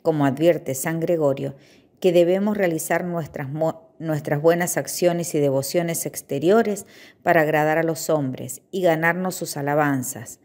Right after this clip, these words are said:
Esto es vanidad, sino que a veces las realicemos delante de los hombres con el fin de agradar a Dios y glorificarle,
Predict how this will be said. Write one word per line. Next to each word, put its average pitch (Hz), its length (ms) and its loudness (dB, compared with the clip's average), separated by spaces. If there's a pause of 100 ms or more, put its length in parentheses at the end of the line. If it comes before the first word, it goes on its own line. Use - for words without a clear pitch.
(300)
Esto 190 300 2
es 185 80 4
vanidad, 139 540 0 (600)
sino 175 320 -2
que 165 100 2
a 165 40 4
veces 196 380 2
las 151 180 -4
realicemos 151 720 -2
delante 151 540 -2
de 175 100 2
los 190 240 -2
hombres 147 480 -2 (340)
con 233 200 4
el 226 100 2
fin 214 240 -2
de 196 80 2
agradar 165 500 2
a 165 80 2
Dios 139 520 -4
y 170 120 -6
glorificarle, 147 1080 0